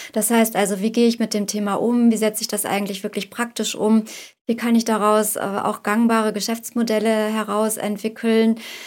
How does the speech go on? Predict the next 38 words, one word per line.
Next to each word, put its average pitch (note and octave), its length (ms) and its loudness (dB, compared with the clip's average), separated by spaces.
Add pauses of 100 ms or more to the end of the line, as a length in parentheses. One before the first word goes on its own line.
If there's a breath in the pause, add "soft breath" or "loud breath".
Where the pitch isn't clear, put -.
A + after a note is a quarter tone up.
(120 loud breath)
Wie A3+ 120 -8
kann A#3 160 0
ich G#3+ 80 0
Spaß A#3 400 2
an B3+ 160 2
dem B3 140 2
Thema A#3+ 380 0
haben? A#3 440 2 (420 loud breath)
Und A3+ 420 4
da G#3+ 220 2
ist A3+ 220 -2
man A3+ 160 2
immer A3+ 340 4
auf A3+ 80 0
der A3 220 0
Suche B3 800 0
nach A3+ 400 -2
anderen, C4+ 720 4
die A#3 140 0
sich, A3+ 360 -4
äh, - 60 -4
auch G#3+ 400 -2
mit B3 180 -2
diesen A3 340 -2
Problemen A#3+ 580 0
zum A3+ 200 -2
Teil A3 280 0
auch G3 140 -6
herumschlagen G3+ 800 2
müssen B3+ 420 0
und, G#3 380 -4
äh, - 180 -8
da G3 220 0
auch A3 180 0
Lösungen G#3+ 560 0 (460 loud breath)
entwickelt B3 560 -4
haben. B3+ 380 0 (340 loud breath)
Und A3 340 -2